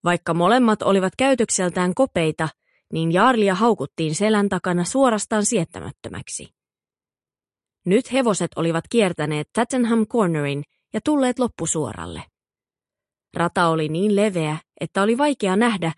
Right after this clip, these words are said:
mikä hevonen johti ennen kuin ne tulivat lähemmäksi. Katsojat alkoivat kannustaa hevosia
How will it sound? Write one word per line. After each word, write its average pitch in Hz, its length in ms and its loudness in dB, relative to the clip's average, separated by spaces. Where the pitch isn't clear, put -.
mikä 311 260 0
hevonen 185 500 0
johti 175 420 -2
ennen 160 300 0
kuin 160 200 -2
ne 175 100 -2
tulivat 190 400 -2
lähemmäksi. 160 720 -8
Katsojat 180 500 0
alkoivat 160 480 0
kannustaa 185 580 0
hevosia 180 580 -2